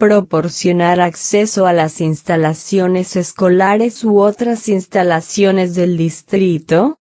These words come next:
o para proporcionar instalaciones escolares adicionales o relacionadas.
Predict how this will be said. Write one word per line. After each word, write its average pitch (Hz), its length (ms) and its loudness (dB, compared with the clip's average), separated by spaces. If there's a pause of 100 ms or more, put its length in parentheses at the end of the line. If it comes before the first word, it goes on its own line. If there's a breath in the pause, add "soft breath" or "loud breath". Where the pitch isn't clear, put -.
o 214 200 2
para 180 360 -2
proporcionar 175 1040 -2
instalaciones 185 1160 0
escolares 180 840 0
adicionales 175 1120 0
o 196 100 2
relacionadas. 170 1400 0